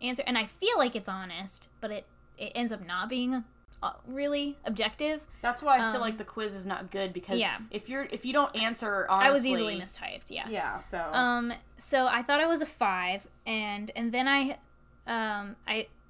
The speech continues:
Speaker 1: I kind of identified with a one, two as well, but I was like, "Mm, I think I'm a five," um, because I do that, like, isolation thing. Um, <laughs> and I'm really introverted, so that's why.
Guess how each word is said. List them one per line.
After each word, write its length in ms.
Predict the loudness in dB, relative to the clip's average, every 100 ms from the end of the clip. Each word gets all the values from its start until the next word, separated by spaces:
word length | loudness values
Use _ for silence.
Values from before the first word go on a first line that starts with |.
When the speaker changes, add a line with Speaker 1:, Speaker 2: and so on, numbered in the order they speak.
| -20 -20 -6
Speaker 1:
I 100 | -6
kind 240 | -2 -2
of 60 | 2
identified 460 | 2 2 2 2 2
with 100 | -4
a 80 |
one, 380 | -4 0 0 0
two 320 | -2 -4 -4 -4
as 140 | -8 -2
well, 440 | 0 2 0 -4 -10 -8
but 180 | -4 -2
I 100 | -2
was 160 | -2
like, 200 | -4 -4 -4
"Mm, 180 | -4 -4
I 60 |
think 180 | -4 -4
I'm 80 | -4
a 40 |
five," 320 | -6 -8 -8 -10 -18 -20 -20 -20 -14 -2
um, 380 | -2 -2 -4 -8
because 200 | -4 -2
I 80 | -2
do 120 | -2
that, 140 | -2 -4
like, 160 | -8 -14 -20 -20 -20 -20 -20 -10 -6
isolation 560 | -6 -6 -8 -8 -12
thing. 240 | -12 -14 -14 -18 -20 -20 -20 0
Um, 320 | 2 2 2 0 4
<laughs> 260 | 6 6 2 -8 -16 -16 -18 -10 0
and 380 | 2 2 2 2
I'm 160 | 2
really 200 | 2 2
introverted, 420 | -2 -4 -6 -8
so 80 | -6
that's 180 | -6 -4
why. 220 | -4 -4